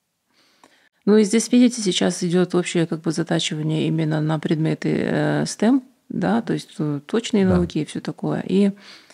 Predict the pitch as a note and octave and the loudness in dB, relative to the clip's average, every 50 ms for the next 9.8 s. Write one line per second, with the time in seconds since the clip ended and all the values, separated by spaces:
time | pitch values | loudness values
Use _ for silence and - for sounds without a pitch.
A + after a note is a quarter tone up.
0 | _ _ _ _ _ - F#3 F3 E3+ E3+ E3+ E3+ E3+ E3 E3 E3 D#3+ E3+ F3 D#3+ | _ _ _ _ _ -2 0 2 2 2 2 2 2 2 2 0 0 -2 -4 -6
1 | - _ _ - - - - E3+ F3+ F3 F#3 F#3 F#3+ F#3+ - B3 C#4 C#4+ A#3+ A3 | -8 _ _ -20 -20 -12 -4 0 2 4 4 4 4 4 4 2 4 4 4 4
2 | F#3+ F3 E3+ E3+ - - E3+ E3 D#3+ E3+ E3+ E3+ E3 - - - E3 F3+ G#3+ A3+ | 4 4 0 -2 -6 -4 -2 0 0 0 0 0 -2 -4 -4 -2 0 0 0 0
3 | - G#3 F3+ F3 E3+ - F3+ F3 E3+ E3 E3 - F3 - - - F#3+ F3+ F3+ E3+ | 0 -4 -4 -2 0 0 0 2 2 0 -2 -4 -6 -8 -4 -4 -4 -2 -2 -4
4 | F3 - - - - - E3 - - F3+ E3 E3 D#3+ D#3 E3 _ - - - - | -6 -8 -18 -12 -8 -8 -8 -8 -6 -4 -4 -2 -2 -4 -6 _ -14 -20 -20 -20
5 | _ _ - - E3+ E3 E3+ E3 - - D#3+ E3 E3 D#3+ D#3 D#3 D#3 D#3 D#3 D#3 | _ _ -6 -4 -2 -2 -2 -4 -4 -4 -2 0 0 0 0 0 0 -2 -2 -2
6 | D#3 - - D#3+ D3+ D#3 D#3 D#3 E3 D#3+ - F#3 E3 E3 - - D3 D3+ D3+ D3 | -4 -4 -4 -2 -2 -2 0 -2 -4 -4 -2 -4 -4 -4 -4 -4 -4 -2 -2 -4
7 | C3+ C#3 - - A3 A#3+ C#4+ C#4+ - _ - - - - - - - _ _ _ | -6 -6 -2 0 2 2 2 0 -2 _ -20 -20 -20 -20 -20 -20 -20 _ _ _
8 | _ _ _ - - _ _ _ - - - - - - E3+ - _ _ - - | _ _ _ -20 -20 _ _ _ -12 -10 -8 -4 -4 -4 -6 -6 _ _ -20 -20
9 | _ - - E3+ - - G3 G3 - A#3+ A#3+ C4 C#4+ C4+ B3+ | _ -12 -10 -6 -2 -2 -2 0 2 2 4 4 4 4 2